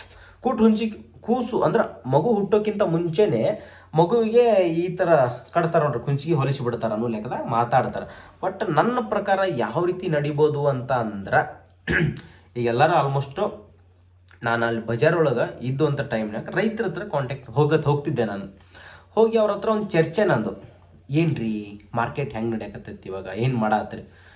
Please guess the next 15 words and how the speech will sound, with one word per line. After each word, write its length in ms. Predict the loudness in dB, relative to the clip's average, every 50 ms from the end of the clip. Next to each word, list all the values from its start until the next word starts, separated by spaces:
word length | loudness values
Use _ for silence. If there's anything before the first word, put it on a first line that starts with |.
| -20 _ _ _ _ _
ಪ್ರತಿಯೊಬ್ಬ 840 | 4 4 4 4 0 -8 -12 -10 -8 0 2 2 2 2 2 4 4
ರೈತನ 640 | 4 4 4 2 0 0 0 -2 -6 -6 -2 -2 0
ಬಾಯಿ 300 | 0 0 0 0 0 2
ಒಳಗ್ 320 | 2 0 0 0 0 -4 -6
ಬರುವಂತ 480 | -6 -6 -6 -6 -6 -8 -8 -8 -8
ಮಾತಿಷ್ಟೇ, 920 | -8 -8 -8 -10 -10 -12 -12 -16 -18 -18 -16 -2 -2 -2 -2 -2 -12 -20 -20 -20 -20 -20 -20 -20 _ _ _
"ಬಕ್ರೀದ್ 340 | -12 -10 -8 -8 -8 -8 -8 -10 -12 -14 -12 -10
ಬಿತ್ತೋಯ್ತು, 840 | -10 -8 -6 -8 -10 -10 -12 -14 -14 -14 -12 -12 -12 -14 -16 -18 -20 -16 _ -2
ಲಾಸ್ 380 | 2 4 4 2 2 -2 -8
ಆಯ್ತು, 560 | -10 -10 -10 -12 -12 -8 -8 -8 -8 -8 -12 -12 -2
ಲಾಸ್ 320 | 2 2 2 2 0 -4 -8
ಆಯ್ತು, 340 | -8 -8 -8 -12 -10 -10 -8
ಲಾಸ್ 420 | -4 0 0 0 0 -2 -6 -8
ಆಯ್ತು." 320 | -12 -12 -12 -18 -20 -20 -20 -20 -20 -20 -20 -20 -20 -20 -20 -20 -20 -8 -4
ಲಾಭ 460 | 0 2 4 4 6 4 4 4 2